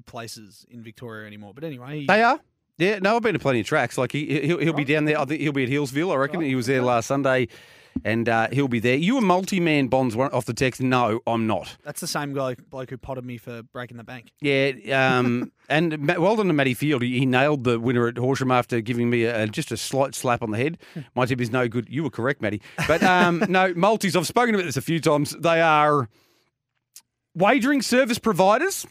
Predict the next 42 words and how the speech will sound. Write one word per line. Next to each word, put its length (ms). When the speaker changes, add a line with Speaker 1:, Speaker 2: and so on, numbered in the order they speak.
Speaker 2:
wasps, 680
as 120
we 100
call 220
them, 140
love 460
people 240
taking 360
multis 420
because 360
Speaker 1:
<laughs> 100
Speaker 2:
every, 320
very 260
simply 340
put, 240
every 260
single 300
time 440
they're 200
getting 280
a, 120
a 80
twenty 320
percent 280
odd 140
edge 420
at 160
very 240
least 480
every 180
single 240
time 260
you 80
put 160
a 40
bet 180
on, 180
Speaker 1:
Yep. 120
Speaker 2:
and 140
that 160
twenty 260
percent 420